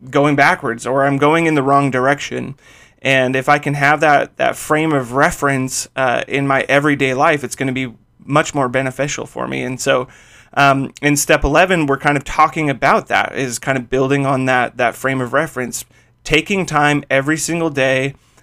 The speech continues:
uh, in prayer and meditation to improve our conscious contact with God. And this is building that relationship,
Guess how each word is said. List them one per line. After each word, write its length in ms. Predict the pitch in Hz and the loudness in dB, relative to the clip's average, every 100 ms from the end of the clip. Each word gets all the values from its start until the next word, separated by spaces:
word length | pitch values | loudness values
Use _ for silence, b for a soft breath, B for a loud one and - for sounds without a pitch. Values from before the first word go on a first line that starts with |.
| b | b
uh, 240 | 131 131 123 | 2 2 0
in 120 | 135 | -4
prayer 300 | 131 143 156 | 0 2 2
and 100 | 165 | 2
meditation 800 | 147 135 135 143 139 - 131 127 123 | 0 -2 -2 -2 -2 -2 -4 -4 -4
to 200 | 143 143 | -2 0
improve 800 | 139 135 - - 143 143 147 - | 0 -2 -4 0 2 2 0 0
our 140 | 135 | -2
conscious 460 | - 135 131 135 - | 0 -2 -2 -4 -6
contact 520 | 135 123 123 123 123 | -4 -4 -4 -8 -8
with 140 | 127 | -6
God. 300 | 160 220 123 - b b b b b | -2 0 -2 -8 b b b b b
And 160 | - 143 | -2 2
this 140 | 147 | 2
is 380 | 165 156 139 - _ _ 139 | 2 2 0 -4 _ _ -4
building 380 | 143 147 165 156 | 2 2 2 2
that 180 | 147 135 | 0 0
relationship, 840 | 135 170 220 151 143 - 143 156 | 0 0 0 0 -2 -2 -4 -4